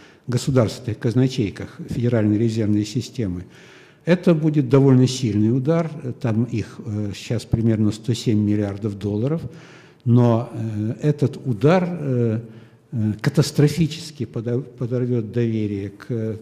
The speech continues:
Трампу и Ф Р С во всём мире. Э, японцы, которые совсем также не друзья Соединённых Штатов, и китайцы, которые совсем не друзья, зададут вопрос,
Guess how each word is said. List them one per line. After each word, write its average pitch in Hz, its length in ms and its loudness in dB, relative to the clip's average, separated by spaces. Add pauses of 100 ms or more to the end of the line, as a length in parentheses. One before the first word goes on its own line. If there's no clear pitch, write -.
Трампу 110 460 -4
и 104 60 -2
Ф - 140 -8
Р 123 280 -4
С 180 180 -6
во 120 120 -6
всём 143 340 0
мире. 98 320 -2 (500)
Э, 104 300 -6
японцы, 135 760 0
которые 113 520 -6
совсем 113 480 -8
также 107 340 -10
не 113 140 -4
друзья 104 560 -6 (260)
Соединённых 104 640 -4
Штатов, 143 500 -8
и 113 60 -12
китайцы, 113 640 -8 (320)
которые 117 360 -6
совсем 127 440 -2
не 117 100 0
друзья, 117 540 -2 (420)
зададут 123 380 -4
вопрос, 139 420 0